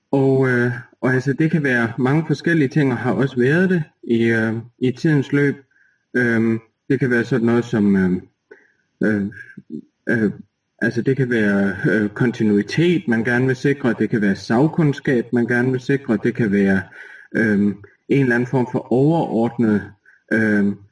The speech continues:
øh, en eller anden form for overordnet national perspektiv, som ikke, øh,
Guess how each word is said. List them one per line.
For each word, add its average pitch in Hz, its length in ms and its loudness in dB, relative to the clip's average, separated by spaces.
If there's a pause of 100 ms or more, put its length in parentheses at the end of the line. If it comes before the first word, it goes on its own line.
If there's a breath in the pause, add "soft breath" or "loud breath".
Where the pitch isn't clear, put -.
(200)
øh, 104 160 0 (140)
en 156 160 2
eller 131 140 2
anden 123 120 -2
form 131 160 0
for 135 140 -4
overordnet 120 600 0
national 113 720 0
perspektiv, 127 840 -2
som 120 220 2
ikke, 139 280 -2 (180)
øh, 107 240 2